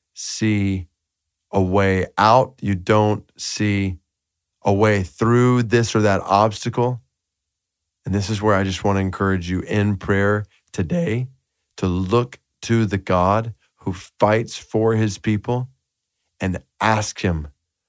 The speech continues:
for his provision. Ask him to show his power in a way that can only be attributed to his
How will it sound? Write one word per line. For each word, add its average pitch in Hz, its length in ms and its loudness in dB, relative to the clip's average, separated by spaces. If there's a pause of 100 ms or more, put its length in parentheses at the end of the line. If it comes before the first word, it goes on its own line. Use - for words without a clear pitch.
(140)
for 104 220 2
his 107 320 2
provision. 85 680 -2 (680)
Ask 120 380 2
him 107 160 2
to 107 120 -2
show 123 640 6
his 117 640 2
power 95 600 0 (880)
in 123 160 4
a 120 140 6
way 117 300 6
that 110 180 0
can 113 140 0 (160)
only 135 340 6
be 131 180 2
attributed 101 760 0
to 117 520 2 (180)
his 110 560 2